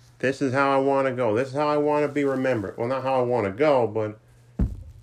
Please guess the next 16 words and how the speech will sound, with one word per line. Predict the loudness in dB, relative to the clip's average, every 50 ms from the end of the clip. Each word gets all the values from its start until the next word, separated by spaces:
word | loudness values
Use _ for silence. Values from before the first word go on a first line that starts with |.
| -20 -20 -20 -20 -20 -20 -20 -12
this | -8 -6 -4 -4
is | -4 -4 -4
how | -4 -4 -2
I | -2 -2
want | -2 0 -2 -2 -4 -4
the | -6
gathering | -4 -2 0 0 0 0 -2 -2 -4
to | -4
be. | -4 -4 -4 -4 -6 -8 -12 -18 -20 _ -8
At | -6 -6 -4 -4
the | -6 -4
back | -2 0 0 0 0 -2
of | -4
the | -4
funeral | -2 0 0 0 2 2 0 -2
parlor, | -2 -2 0 0 0 0 -2 -2 -4 -6 -8